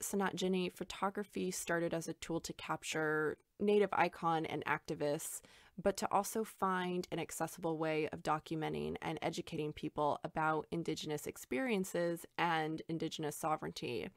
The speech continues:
as she partnered with and worked with nonprofit organizations that weren't just tribal specific, um, really allowed other people into the conversation and promoted the ability of Native people to thrive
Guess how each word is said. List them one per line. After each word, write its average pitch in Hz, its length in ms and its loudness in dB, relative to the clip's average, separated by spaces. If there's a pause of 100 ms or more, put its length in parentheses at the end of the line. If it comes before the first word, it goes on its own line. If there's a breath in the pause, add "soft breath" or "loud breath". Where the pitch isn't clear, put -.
(160 soft breath)
as 196 140 4
she 180 320 2 (120)
partnered 175 640 4
with 170 400 0
and 170 240 -2
worked 196 260 0
with 180 140 0
nonprofit 165 540 2
organizations 156 1000 -2 (140)
that 165 440 4
weren't 180 300 2
just - 260 -2
tribal 170 720 2
specific, - 800 -4 (540 loud breath)
um, 160 440 0 (400)
really 170 440 4
allowed 170 280 4
other 165 220 0
people 165 360 -2
into 165 220 -2
the 165 80 0
conversation 165 920 -2
and 160 320 2
promoted 170 680 0
the 165 120 2
ability 160 580 2
of 156 480 0
Native 165 360 0
people - 340 -4
to - 220 -6
thrive 156 640 0